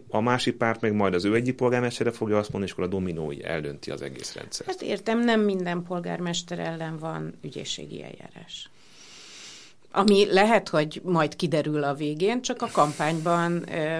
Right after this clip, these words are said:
Speaker 2: láttunk már olyat, amikor, ö, szocialista képviselőt a kampány kellős közepén vittek el rabláncon.
Speaker 1: Igen, és ugye ezekről mindig kiderült utólag, hogy <laughs> nem állnak meg a bíróságon.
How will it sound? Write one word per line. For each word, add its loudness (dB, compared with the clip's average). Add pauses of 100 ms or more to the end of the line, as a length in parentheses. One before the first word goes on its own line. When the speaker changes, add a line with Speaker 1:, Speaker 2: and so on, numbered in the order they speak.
(100)
Speaker 2:
láttunk 0
már -2
olyat, -2
amikor, -4 (640)
ö, 0
szocialista -4
képviselőt -6
a -4
kampány -6
kellős -6
közepén -10
vittek -12
el -8
rabláncon. -12 (840)
Speaker 1:
Igen, 6
és 4
ugye 4
ezekről 4
mindig 4
kiderült 0
utólag, 0
hogy 0
<laughs> 2
nem 6
állnak 4
meg 4
a 6
bíróságon. 4